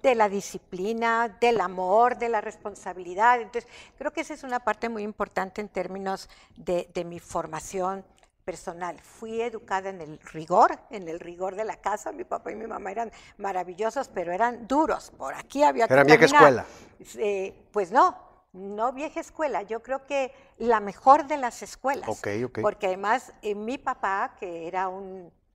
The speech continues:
Speaker 1: un hombre, la verdad que absolutamente brillante,
Speaker 2: Ujú.
Speaker 1: nosotros fuimos cuatro mujeres y dos hombres, y nunca hubo diferencia de trato, ni de privilegios, ni de nada,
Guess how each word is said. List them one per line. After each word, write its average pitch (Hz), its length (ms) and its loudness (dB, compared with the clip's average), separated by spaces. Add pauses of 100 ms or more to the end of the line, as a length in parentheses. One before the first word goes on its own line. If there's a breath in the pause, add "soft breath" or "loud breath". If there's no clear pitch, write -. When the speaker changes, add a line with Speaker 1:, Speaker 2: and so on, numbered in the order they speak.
Speaker 1:
un 208 220 -6
hombre, 185 400 -2
la 160 120 -10
verdad 180 280 -8
que 165 200 -10 (360)
absolutamente 185 760 -10
brillante, 190 580 -8
Speaker 2:
Ujú. 202 360 -14
Speaker 1:
nosotros 220 420 -8
fuimos 196 260 -10
cuatro 233 280 -6
mujeres 220 520 -10
y 190 40 -20
dos 175 240 -12
hombres, 214 420 -10
y 262 160 -8
nunca 285 440 -4
hubo 254 180 -6
diferencia 208 580 -10
de 180 100 -8
trato, 220 420 -2
ni 240 140 -8
de 196 120 -8
privilegios, 208 640 -8
ni 240 160 -8
de 180 140 -12
nada, 233 320 -4